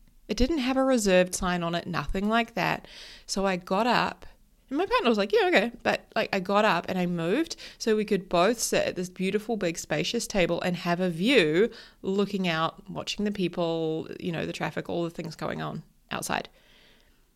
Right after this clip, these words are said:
And I was just like, "Yeah, like, this is the experience I wanna have." I felt so good sitting there. <laughs> I really did.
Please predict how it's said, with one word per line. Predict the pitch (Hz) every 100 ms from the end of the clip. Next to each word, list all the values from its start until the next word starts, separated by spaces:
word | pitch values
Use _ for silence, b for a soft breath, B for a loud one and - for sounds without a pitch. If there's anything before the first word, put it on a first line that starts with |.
| _
And | - 208
I | 214
was | 233 226
just | 254 226
like, | 240 190 _ _
"Yeah, | - - 262 254 185 -
like, | 196 190 B B B
this | 185 208 262 269
is | 294 262
the | 233
experience | 226 - 202 185 190 190
I | 208
wanna | 185 175 175 165
have." | - - 180 170 - - - - _ b b b b b _ _ _ _ _ _ -
I | 180
felt | 220 202 -
so | 196 202
good | 202 196
sitting | 196 - 185 185
there. | 202 - - -
<laughs> | - -
I |
really | 240 247 226 233
did. | 208 180 143